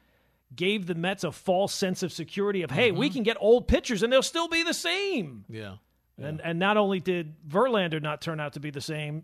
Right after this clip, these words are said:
Speaker 1: Scherzer's not turned out to be the same either.
Speaker 2: You know, and once again, I get it. I mean, the guy came off a Cy Young Award season.
Speaker 1: Yep.
Speaker 2: So,
Speaker 1: No,
Speaker 2: so
Speaker 1: I
Speaker 2: I
Speaker 1: get
Speaker 2: get
Speaker 1: it.
Speaker 2: it. I
Speaker 1: Sure.
Speaker 2: understand.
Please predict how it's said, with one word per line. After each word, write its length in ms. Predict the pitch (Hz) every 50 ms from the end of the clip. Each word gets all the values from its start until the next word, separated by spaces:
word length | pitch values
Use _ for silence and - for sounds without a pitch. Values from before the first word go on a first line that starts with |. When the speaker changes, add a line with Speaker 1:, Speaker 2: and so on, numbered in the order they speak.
| - -
Speaker 1:
Scherzer's 420 | - - 214 220 165 160 143 123
not 140 | 143 135 131
turned 180 | - 147 135 135
out 100 | 131 113
to 80 | 113
be 80 | 120 139
the 80 | 120 117
same 240 | - 131 123 120
either. 180 | 131 123 107 90 _ _ _ _ _ _
Speaker 2:
You 120 | 180 180
know, 120 | - 76 - -
and 160 | 180 175 185
once 180 | 220 233 196
again, 260 | 226 202 247 262 240 185
I 100 | 170 185
get 200 | 170 214 233 202
it. 140 | 123 - _ -
I 40 |
mean, 120 | 143 143 135
the 80 | 135
guy 220 | - - 202 208 214
came 200 | - - 202 196
off 140 | 202 151 -
a 60 | 139
Cy 180 | - 190 165 156
Young 200 | 156 151 147 151
Award 300 | 147 139 143 143 127 -
season. 200 | - 151 135 143
Speaker 1:
Yep. 240 | 165 196 247 - -
Speaker 2:
So, 160 | - - 160 151
Speaker 1:
No, 60 | 185
Speaker 2:
so 100 | 220 196
Speaker 1:
I 80 | 185 214
Speaker 2:
I 40 | 220
Speaker 1:
get 160 | 247 269 294
Speaker 2:
get 20 | 262
Speaker 1:
it. 80 | 196
Speaker 2:
it. 100 | - _ _
I 80 | - 147
Speaker 1:
Sure. 60 | 208 262
Speaker 2:
understand. 640 | 285 269 - 277 277 294 302 277 247 240 247